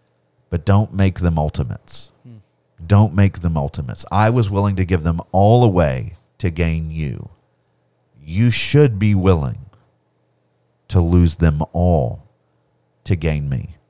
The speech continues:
Speaker 2: Hmm.
Speaker 1: And the good thing about God is he doesn't call us to get rid of them all. <laughs> You know, maybe, maybe he does some,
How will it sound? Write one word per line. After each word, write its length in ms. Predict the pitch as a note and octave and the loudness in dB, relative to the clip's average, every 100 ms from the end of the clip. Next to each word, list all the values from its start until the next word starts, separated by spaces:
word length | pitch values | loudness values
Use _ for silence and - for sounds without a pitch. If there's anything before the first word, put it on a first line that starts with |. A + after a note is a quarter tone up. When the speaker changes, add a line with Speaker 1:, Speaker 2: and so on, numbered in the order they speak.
| _ _ _ | _ _ _
Speaker 2:
Hmm. 100 | A2 | -6
Speaker 1:
And 120 | F#2+ | -2
the 40 | F#2 | 0
good 140 | D3 | 0
thing 160 | D#3 C#3 | 0 2
about 240 | G#2+ F2+ | 2 2
God 240 | G2+ F#2+ D#2+ | 2 2 0
is 80 | |
he 80 | - | -2
doesn't 280 | F2 F2+ F2 | 0 0 -2
call 200 | - D#2 | -2 0
us 120 | D#2 | -2
to 120 | - | -4
get 160 | E2 G2 | -6 -2
rid 160 | G2 F#2+ | 0 -2
of 80 | |
them 160 | C#2 C2 | -4 -6
all. 220 | - - - | -8 -12 -20
<laughs> 40 | - - | -18 -8
You 200 | G#2+ G2 | -2 -2
know, 280 | D#2 D2 - _ _ G2 - | -2 -4 -10 _ _ -20 -16
maybe, 420 | G2 G#2 A#2+ D#2+ | -6 0 0 0
maybe 300 | F2+ G2+ G2+ | 2 2 2
he 100 | F#2+ | 0
does 260 | F#2 F#2+ F#2 | 2 0 0
some, 360 | A2 F#2+ E2+ | 2 2 0